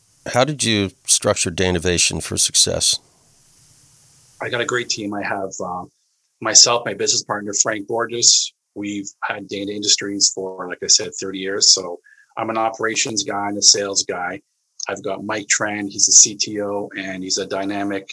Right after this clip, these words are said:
Speaker 2: individual with a tech background. He's hired a couple of dynamic software engineers. We've got two more coming.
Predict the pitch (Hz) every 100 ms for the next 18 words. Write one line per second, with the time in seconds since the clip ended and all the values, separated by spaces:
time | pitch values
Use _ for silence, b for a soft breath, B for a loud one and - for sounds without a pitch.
0 | - 101 98 98 101 95 95 95 - 101
1 | - - 113 104 - 104 101 101 98 98
2 | 98 - _ _ _ _ _ _ - -
3 | 120 - 101 101 101 101 - 92 90 -
4 | 101 104 104 101 98 - 101 101 101 101
5 | 98 98 92 95 92 - - 107 95 -
6 | 110 110 110 110